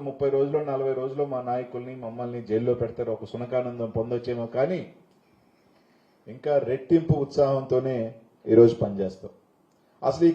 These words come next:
కేసుకి సంబంధించి మీరు చూస్తే, పోలీసు వ్యవస్థ పలానా ఆయన్ని రేపు అరెస్ట్ చేస్తాననక ముందే ఒక ఎల్లో మీడియా రాసేసి ఉంటది, "ఈయన్ని అరెస్ట్ చేస్తారు,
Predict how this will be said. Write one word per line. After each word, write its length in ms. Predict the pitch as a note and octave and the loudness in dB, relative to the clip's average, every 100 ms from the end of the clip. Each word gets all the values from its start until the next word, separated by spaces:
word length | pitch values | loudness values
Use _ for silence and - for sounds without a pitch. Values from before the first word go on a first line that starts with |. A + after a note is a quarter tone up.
| E3+ | 6
కేసుకి 280 | F3+ F#3+ F3+ | 6 6 6
సంబంధించి 400 | E3+ F3+ F3+ D#3+ D#3+ | 6 6 4 2 2
మీరు 120 | D3 D3+ | 2 0
చూస్తే, 300 | D#3 D#3+ C3 C3 - - _ _ _ _ _ _ _ _ - A#2 | -2 4 4 4 -4 -14 _ _ _ _ _ _ _ _ 4 12
పోలీసు 480 | C#3 F3+ G3 F#3+ F3 | 12 12 12 12 10
వ్యవస్థ 380 | E3+ F3 E3+ - F3+ E3 - - - _ _ _ _ _ _ _ - | 12 12 10 10 12 12 6 -8 -20 _ _ _ _ _ _ _ -4
పలానా 380 | C#3 D3+ D3+ D3 | 0 0 0 -2
ఆయన్ని 240 | E3+ F#3 F3 | -2 2 4
రేపు 140 | E3+ D#3 | 4 6
అరెస్ట్ 280 | D#3 F3+ F3+ | 4 4 2
చేస్తాననక 520 | E3+ F3 E3 D#3+ D3 D#3+ | 2 2 2 0 -2 -2
ముందే 260 | F3 F#3 A3 A3+ - - _ _ _ _ | 4 6 6 4 -6 -20 _ _ _ _
ఒక 180 | C3 D3 D3+ | -2 0 0
ఎల్లో 160 | D#3 E3 E3 | 2 0 0
మీడియా 200 | D3+ E3 C3 | -2 -2 -2
రాసేసి 300 | B2+ B2+ A#2+ | -4 -10 -12
ఉంటది, 260 | A2 G2 G2 - | -10 -10 -10 -16
"ఈయన్ని 380 | B2 B2 A#2+ B2+ B2+ _ - G#2 | -14 -14 -16 -18 -20 _ -10 -6
అరెస్ట్ 260 | G#2+ - G2+ | -6 -8 -14
చేస్తారు, 420 | F#2 - F2 | -14 -16 -20